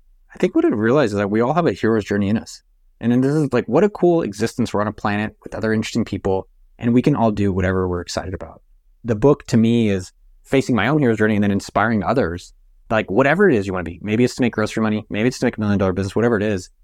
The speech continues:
People should, should be entrepreneurs. It's awesome. Like, this is a little bit of your motivation,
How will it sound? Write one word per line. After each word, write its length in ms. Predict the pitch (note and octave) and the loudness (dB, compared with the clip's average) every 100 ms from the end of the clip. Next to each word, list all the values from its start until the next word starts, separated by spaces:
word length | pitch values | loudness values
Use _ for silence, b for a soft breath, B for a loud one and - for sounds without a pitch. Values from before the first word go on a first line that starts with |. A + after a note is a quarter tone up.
| _ - | _ -6
People 180 | A#2 A#2+ | -2 0
should, 260 | G#2+ F2+ - | 0 -4 -6
should 220 | - D#3 | 0 2
be 100 | A#2+ | 2
entrepreneurs. 440 | E2+ E2+ F2+ F2 F2 | -2 -6 -8 -8 -8
It's 120 | - - | -8 -2
awesome. 480 | A2 B2+ E2 E2+ _ _ _ - | -2 -2 -8 -14 _ _ _ -6
Like, 140 | B2+ B2 | -2 0
this 140 | D3+ | 2
is 60 | F#3+ | 2
a 80 | |
little 180 | C#3 D3 | 4 2
bit 80 | C#3 | 2
of 80 | A#2 | 2
your 120 | A#2+ | 2
motivation, 600 | A#2+ G#2+ F2 G#2+ - - | 2 0 0 -4 -6 -12